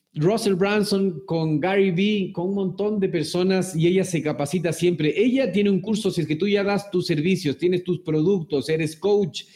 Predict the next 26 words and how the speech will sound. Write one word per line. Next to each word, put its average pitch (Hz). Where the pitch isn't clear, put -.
eres 185
emprendedor 170
digital, 190
quieres 185
vender 160
productos 185
de 190
otras 190
personas, 214
ella 233
te 214
enseña 208
cómo 208
poner 190
tus 190
embudos 190
de 170
venta 185
en 170
orden 185
para 165
que 170
puedas 226
generar 185
clientes 214
en, 160